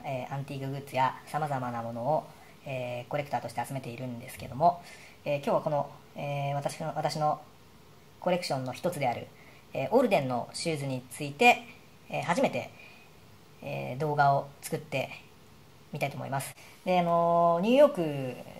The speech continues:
私、あの、東海岸に住んでるんですけども、ニューヨークでもオルデンショップ、あるいは、えー、ブルックスブラザーズというショップがあって、えー、ちょっと覗くにしても、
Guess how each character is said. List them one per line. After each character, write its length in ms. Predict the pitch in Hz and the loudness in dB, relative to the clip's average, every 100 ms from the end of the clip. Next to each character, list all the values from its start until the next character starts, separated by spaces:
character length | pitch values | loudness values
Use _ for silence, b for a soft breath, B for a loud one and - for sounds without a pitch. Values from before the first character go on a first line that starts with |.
| - - | -14 -2
私、 240 | 165 - | 0 2
あ 60 | 156 | 2
の、 40 | |
東 280 | 165 180 - | 4 6 8
海 120 | 175 | 6
岸 100 | 143 | 4
に 100 | 131 | -2
住 160 | 151 139 | -4 -6
ん 20 | |
で 60 | |
る 60 | 127 | -6
ん 20 | |
で 80 | 123 | -8
す 80 | - | -6
け 40 | |
ど 60 | 127 | 2
も、 240 | 185 - B B B B | 4 2 B B B B
ニ 80 | 190 | 2
ュ 20 | |
ー 40 | 240 | 4
ヨ 40 | |
ー 20 | |
ク 60 | 214 | 4
で 40 | |
も 140 | 151 147 | 4 4
オ 40 | |
ル 60 | 170 | 4
デ 80 | 180 | 2
ン 60 | |
シ 40 | 196 | 2
ョ 40 | |
ッ 20 | |
プ、 280 | 196 143 127 - - - - | -2 -6 -8 -10 -20 -20 -4
あ 80 | 165 | 2
る 80 | 175 | 6
い 80 | 165 | 8
は、 280 | 135 127 - | 6 4 -2
え 400 | 139 135 135 135 | -4 -2 0 0
ー、 20 | |
ブ 60 | 147 | -2
ル 80 | 175 | -4
ッ 40 | |
ク 60 | - | 0
ス 120 | 190 | 8
ブ 60 | |
ラ 80 | 202 | 8
ザ 80 | 185 | 10
ー 320 | 151 131 127 | 6 4 -6
ズ 0 | |
と 140 | 123 135 | -6 -8
い 100 | 127 | -6
う 40 | |
シ 60 | 165 | -6
ョ 60 | |
ッ 20 | - | -6
プ 100 | 135 | -2
が 100 | 131 | -4
あ 20 | |
っ 20 | |
て、 300 | - 135 - - - - - - - - - - - - | -2 -4 -4 -14 -20 -20 -20 -20 -20 -20 -20 -20 -20 -10
え 160 | 143 143 | -6 0
ー、 20 | |
ち 60 | 277 | 0
ょ 40 | |
っ 20 | |
と 40 | 214 | 2
覗 240 | 175 190 | 2 2
く 340 | 190 196 185 185 | 2 2 2 0
に 120 | 139 | -2
し 60 | - | -4
て 120 | 135 | -2
も、 200 | 127 | -2